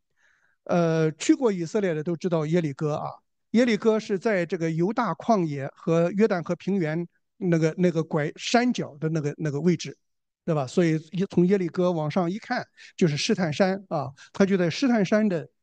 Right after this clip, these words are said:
下面。所以呢，要从那里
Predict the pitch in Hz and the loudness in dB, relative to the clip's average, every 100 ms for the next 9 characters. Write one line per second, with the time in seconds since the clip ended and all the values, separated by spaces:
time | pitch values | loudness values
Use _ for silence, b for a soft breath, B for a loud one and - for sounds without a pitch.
0 | - - 185 147 123 - _ _ b b | -4 0 0 -2 -8 -14 _ _ b b
1 | b b b b b - 339 269 233 240 | b b b b b 0 2 4 2 0
2 | - 240 214 - 220 277 262 165 | 0 0 0 -2 0 2 0 -4